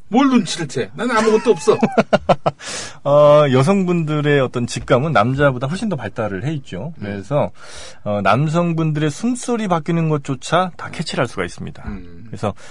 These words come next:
Speaker 2: 어, 남성의 거짓말은 거의 한 팔십 프로 이상 적발될 가능성이 높다.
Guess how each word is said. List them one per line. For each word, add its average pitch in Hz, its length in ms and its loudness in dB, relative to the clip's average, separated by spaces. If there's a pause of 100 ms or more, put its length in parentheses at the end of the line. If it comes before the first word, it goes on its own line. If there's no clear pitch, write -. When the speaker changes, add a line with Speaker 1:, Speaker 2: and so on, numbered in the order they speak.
(260)
Speaker 2:
어, 92 540 -2 (200)
남성의 131 520 2
거짓말은 104 460 -2
거의 107 240 -2
한 135 180 -2
팔십 240 680 -6
프로 151 360 -2
이상 120 260 0 (380)
적발될 113 420 -2
가능성이 98 300 -8
높다. 87 320 -6